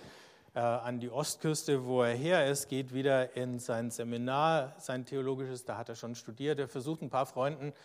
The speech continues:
davon zu erzählen, die schauen ihn nur an, als käme er irgendwie von einem anderen Planeten, äh, und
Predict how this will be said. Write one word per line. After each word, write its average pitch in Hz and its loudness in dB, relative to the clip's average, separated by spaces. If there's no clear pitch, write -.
davon 139 0
zu - -2
erzählen, 131 0
die 127 -4
schauen 127 0
ihn 123 -2
nur 120 -2
an, 104 -6
als 98 -6
käme 101 -8
er 90 -10
irgendwie 95 -12
von - -14
einem 92 -14
anderen 95 -10
Planeten, 90 -12
äh, 101 -4
und 104 -8